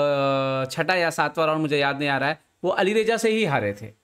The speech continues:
और उसके बाद, अ, गुकेश ने ज़बरदस्त वापसी की थी और, अ, जब नाकामुरा से ठीक पहले वाले राउंड, मेरे ख्याल से चौदहवाँ राउंड था, तो उसके ठीक पहले तेरहवें राउंड में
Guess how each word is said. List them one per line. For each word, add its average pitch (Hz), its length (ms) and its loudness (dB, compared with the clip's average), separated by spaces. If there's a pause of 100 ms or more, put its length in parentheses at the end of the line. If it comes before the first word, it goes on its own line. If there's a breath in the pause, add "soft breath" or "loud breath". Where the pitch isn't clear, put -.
(540)
और 175 120 2
उसके 196 380 0
बाद, 180 580 0
अ, 160 140 4
गुकेश 160 420 -2
ने 180 100 2
ज़बरदस्त 151 500 0
वापसी 143 380 -2
की 170 180 -4
थी 180 260 -2
और, 196 360 0
अ, 143 600 2 (380)
जब 160 320 0
नाकामुरा 190 520 0
से 208 160 -2
ठीक 240 340 -6
पहले 160 220 2
वाले 143 200 2
राउंड, 135 220 0
मेरे 143 160 -2
ख्याल 143 160 -2
से 143 100 -4
चौदहवाँ 143 400 0
राउंड 147 300 0
था, 156 60 0
तो 151 120 -10
उसके 151 200 -8
ठीक 165 220 -8
पहले 156 160 0
तेरहवें 160 360 0
राउंड 120 280 0
में 143 140 -6